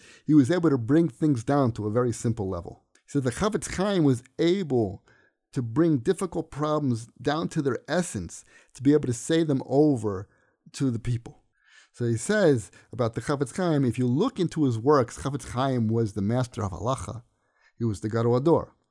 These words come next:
the Mishnah Berurah. We all follow the Mishnah Berurah now. If you look into the Mishnah Berurah, the Biur Halacha, you'll see tremendous complexity and analytical expertise. But when it comes to his Musar books, they're written in a very simple style.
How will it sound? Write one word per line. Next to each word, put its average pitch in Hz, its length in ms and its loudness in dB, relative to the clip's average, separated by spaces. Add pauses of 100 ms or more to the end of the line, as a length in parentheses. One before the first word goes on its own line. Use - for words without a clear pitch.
(440)
the 107 60 -8
Mishnah 107 260 -6
Berurah. 143 260 6
We 110 100 2
all 120 140 4
follow 135 280 0
the 123 80 0
Mishnah 135 240 -2
Berurah 165 200 4
now. 98 220 -4 (360)
If 110 100 -8
you 131 60 4
look 170 160 4
into 127 160 -2
the 117 60 0
Mishnah 131 260 0
Berurah, 151 240 4
the 123 60 4
Biur 127 140 4
Halacha, 117 580 -2 (360)
you'll 127 160 2
see 214 280 -4
tremendous 170 840 -2
complexity 135 1120 -6 (380)
and 117 220 -6
analytical 160 800 0 (120)
expertise. - 920 -6 (680)
But 135 80 -2
when 131 100 2
it 123 100 -4
comes 190 220 -4
to 165 120 -2
his 123 140 0
Musar 254 340 0
books, - 520 -8 (360)
they're 131 140 2
written 202 260 -2
in 165 100 0
a 127 60 2
very 180 240 0
simple 202 320 -6
style. 240 600 -10